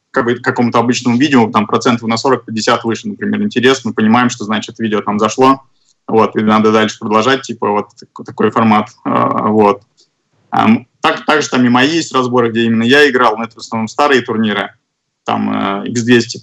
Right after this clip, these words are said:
на шестидесятом лимите выигранный, икс двадцать пять, там, по-моему, икс сто был, такие турниры были тоже. Вот. Какие я крупные выигрывал, это я выиграл икс двести на лимитах тридцать, шестьдесят, сто. Вот это мои были самые крупные, то есть,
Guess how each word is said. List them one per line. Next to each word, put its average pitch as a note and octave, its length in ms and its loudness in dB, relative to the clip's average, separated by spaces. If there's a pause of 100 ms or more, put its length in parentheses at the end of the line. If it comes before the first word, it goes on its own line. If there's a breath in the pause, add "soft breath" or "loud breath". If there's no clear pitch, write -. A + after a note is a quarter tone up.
(140)
на A#2+ 120 -6
шестидесятом B2+ 520 0
лимите A2+ 540 2 (380)
выигранный, G#2+ 680 0 (200)
икс - 640 -6 (460)
двадцать G#2+ 420 0
пять, D3 240 2
там, A2 140 -4
по-моему, G#2+ 200 0
икс - 120 -10
сто C#3 180 2
был, A2+ 180 2
такие A2 300 -4
турниры G#2 360 0
были G2+ 200 2
тоже. G#2+ 340 0 (600)
Вот. G#2 340 4
Какие B2 260 2
я C3+ 60 2
крупные B2+ 400 2
выигрывал, C3 400 4
это A2 160 0
я A2+ 60 4
выиграл A2 460 0 (440)
икс G#2+ 160 -6
двести D3 640 4 (800)
на A#2+ 200 2
лимитах A#2+ 460 -4
тридцать, A#2 220 -2
шестьдесят, A#2 300 0
сто. A#2 200 2
Вот A2 140 4
это B2 120 0
мои A#2+ 140 4
были A2+ 140 0
самые A2+ 320 0
крупные, C3 360 0
то A2 100 2
есть, - 340 -4